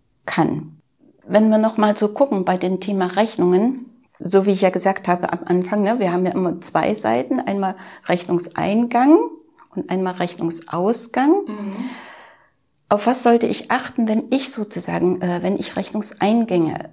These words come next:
Speaker 1: bekomme? Wie sollte ich mich verhalten, wenn ich jetzt vielleicht feststelle, okay, äh, da passt irgendetwas nicht auf den Rechnungen, ne? Was wir jetzt alle so gesagt haben,
Speaker 2: Mhm.
Speaker 1: ähm,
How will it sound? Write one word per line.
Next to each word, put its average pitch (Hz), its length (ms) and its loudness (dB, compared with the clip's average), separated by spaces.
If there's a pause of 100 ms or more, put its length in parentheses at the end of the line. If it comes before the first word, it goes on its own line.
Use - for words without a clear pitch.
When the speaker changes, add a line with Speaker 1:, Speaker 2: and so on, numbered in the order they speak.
(140)
Speaker 1:
bekomme? 170 520 0 (280)
Wie 202 140 0
sollte 208 300 4
ich - 180 -4
mich 208 180 -4
verhalten, 233 540 -2
wenn 214 160 0
ich 208 160 -8
jetzt 208 180 -6
vielleicht 196 340 -2
feststelle, 262 640 -2
okay, 247 360 -2 (420)
äh, 208 240 2
da 208 100 2
passt 247 420 -2
irgendetwas - 920 -2 (520)
nicht - 280 0
auf 151 160 -2
den 156 140 -2
Rechnungen, 156 500 -2
ne? 214 160 4
Was 220 160 0
wir 190 80 2
jetzt 185 180 -2
alle 190 180 0
so 190 140 -2
gesagt 190 480 -2
haben, 208 340 0 (280)
Speaker 2:
Mhm. 208 180 -4
Speaker 1:
ähm, 185 540 4